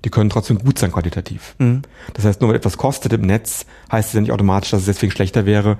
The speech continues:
Speaker 1: als die Beratung einer anderen Beratungsstelle, die öffentlich gefördert ist.
Speaker 2: Mhm.
Speaker 1: Meine Erfahrung ist auch, dass Ratsuchende große Träger auch kennen.
Speaker 2: Mhm.
Speaker 1: Das heißt also wirklich große Player, jetzt in Deutschland zum Beispiel, sei es Pro Familia, sei es Diakonie,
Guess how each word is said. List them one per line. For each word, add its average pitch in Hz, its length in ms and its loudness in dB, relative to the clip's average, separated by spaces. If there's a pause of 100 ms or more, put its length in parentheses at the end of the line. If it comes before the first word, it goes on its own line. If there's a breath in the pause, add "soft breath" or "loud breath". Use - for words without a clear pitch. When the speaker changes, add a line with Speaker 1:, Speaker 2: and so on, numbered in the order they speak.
(260 loud breath)
Speaker 1:
als 98 140 -2
die 113 80 2
Beratung 98 340 0
einer 101 160 2
anderen 113 240 4
Beratungsstelle, 95 420 0
die 101 80 -2
öffentlich 104 280 -2
gefördert 95 480 -2 (260)
ist. - 420 -6
Speaker 2:
Mhm. 113 220 0 (800 loud breath)
Speaker 1:
Meine 135 240 2
Erfahrung 156 280 2
ist 135 100 0
auch, 131 140 2
dass - 380 -4 (160)
Ratsuchende 127 1000 0 (920 loud breath)
große 123 400 2
Träger 120 380 2
auch 104 200 -6
kennen. 85 560 0 (240)
Speaker 2:
Mhm. 101 240 -10 (240)
Speaker 1:
Das - 160 -4
heißt 101 160 2
also 101 160 -4
wirklich - 220 -4
große 131 380 2
Player, 98 400 4
jetzt 92 120 -2
in 101 140 0
Deutschland 98 400 2
zum - 80 -8
Beispiel, 107 320 -6
sei 95 160 2
es 95 140 -2
Pro 107 140 -2
Familia, 107 440 4
sei 92 100 2
es 90 100 0
Diakonie, 107 520 2